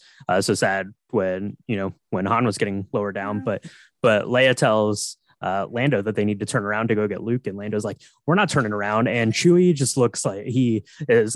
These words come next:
Speaker 1: like, "I'm gonna rip your head off of your neck right now if you don't do what she says." Um, and that's awesome. And they turn around, they get Luke, and they're, uh, they're, they're off to fight another day.
Speaker 2: That's right. And they're in this,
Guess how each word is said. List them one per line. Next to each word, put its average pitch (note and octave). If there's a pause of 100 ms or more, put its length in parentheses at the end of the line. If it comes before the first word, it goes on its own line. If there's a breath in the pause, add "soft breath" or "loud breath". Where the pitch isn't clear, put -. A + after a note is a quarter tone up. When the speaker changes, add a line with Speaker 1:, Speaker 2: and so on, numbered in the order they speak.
Speaker 1:
like, A2
"I'm B2+
gonna F3
rip A#2
your G#2+
head C3
off G#2
of G#2
your A2+
neck G#2+
right A2
now G2+
if G2
you B2
don't G#2+
do G#2+
what G2+
she G#2
says." F#2+ (300 loud breath)
Um, G2 (140)
and G2+
that's B2
awesome. G#2
And G#2
they A2
turn C3
around, B2 (180)
they G2
get G2+
Luke, D#3+ (360 soft breath)
and A2
they're, A2+ (360 soft breath)
uh, G#2+
they're, B2
they're B2
off A#2+
to A2
fight G#2+
another G2+
day. F#2+ (840)
Speaker 2:
That's F#3+
right. C#3+ (640 soft breath)
And A3
they're G#3+
in A3
this, G3+